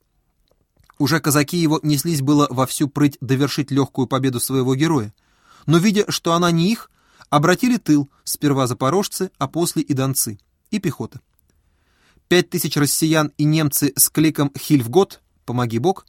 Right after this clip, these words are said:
гнали, разили бегущих на пространстве осьми вёрст. Убили тысяч шесть,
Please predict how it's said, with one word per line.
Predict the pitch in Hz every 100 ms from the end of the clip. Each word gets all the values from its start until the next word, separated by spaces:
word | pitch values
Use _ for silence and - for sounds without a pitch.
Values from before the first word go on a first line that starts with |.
| _ _ - -
гнали, | 135 160 220 226 220 -
разили | 147 151 156 196
бегущих | 170 139 151 170 185 -
на | 147
пространстве | 139 123 139 151 - 147
осьми | 139 131 143 143
вёрст. | 135 110 - - _ _ _ -
Убили | 139 196 165
тысяч | 143 127 110
шесть, | - 381 - -